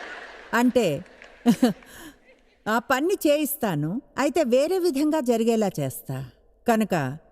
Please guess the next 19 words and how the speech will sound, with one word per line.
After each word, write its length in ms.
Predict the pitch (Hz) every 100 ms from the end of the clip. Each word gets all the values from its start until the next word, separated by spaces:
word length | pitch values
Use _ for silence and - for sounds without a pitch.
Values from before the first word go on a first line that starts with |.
| _ -
దాన్ని 340 | 214 269 269 247
చాలామంది 1200 | - - 240 269 320 349 330 254 226 196 175 156 - -
ఆ 160 | 196 -
పదానికి 680 | 190 190 220 233 214 160 135 - _ _ -
ఉన్న 240 | 214 240 240
అర్థాన్ని 680 | 202 180 175 220 233 190 156 233
చూసేలా 480 | 233 226 208 185 139 - - -
కాకుండా 460 | 196 214 240 202 170
వేరుగా 480 | 156 196 240 254 254
చూస్తాను. 840 | - 170 156 - 151 135 135 190 _ _ _ _ -
బహుశా 360 | 214 214 226
నేనిలా 480 | 196 190 190 196 202
చెప్తాను, 680 | 196 170 - 160 151 156 180
ఏమనంటే, 840 | 262 190 208 185 165 156 156 123 - _ _ _ _ _ -
"నేను 360 | 226 254 247
అలాంటి 560 | 208 165 190 196 185 180
సేవకు 840 | - 202 202 208 190 160 147 127 180 _ _ _ _ _ _ -
ఎక్కువగా 760 | 226 220 247 247 202 180 147 165 _ _ _ _ -
ఇష్టం 580 | 233 240 - 247 202